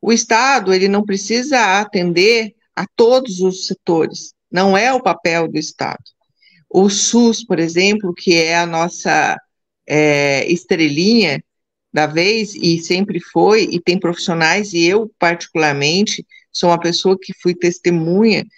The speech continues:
de grandes operações do sus, e acho que eles se saíram muitíssimo bem,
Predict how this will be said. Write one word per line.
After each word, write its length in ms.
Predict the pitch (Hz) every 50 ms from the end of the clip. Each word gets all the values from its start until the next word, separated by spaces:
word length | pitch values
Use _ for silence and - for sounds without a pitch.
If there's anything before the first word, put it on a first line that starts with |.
| _ _ _ _
de 200 | - 151 160 185
grandes 560 | 160 151 156 175 170 175 180 214 247 233 -
operações 640 | 214 208 208 175 160 170 175 - - 170 165 165 165
do 180 | 165 _ _ 160
sus, 560 | - - - - 170 175 190 240 - - - - - - - _
e 220 | - - 185 180 170
acho 380 | 165 175 185 196 - - 196 -
que 80 | - 180
eles 140 | 156 165
se 140 | - - 165
saíram 400 | 165 - 185 156 160 165 165 165
muitíssimo 720 | 160 156 156 175 202 - - - 165 170 165 - 165 151 139
bem, 480 | 120 - 151 165 202 262 349 311 226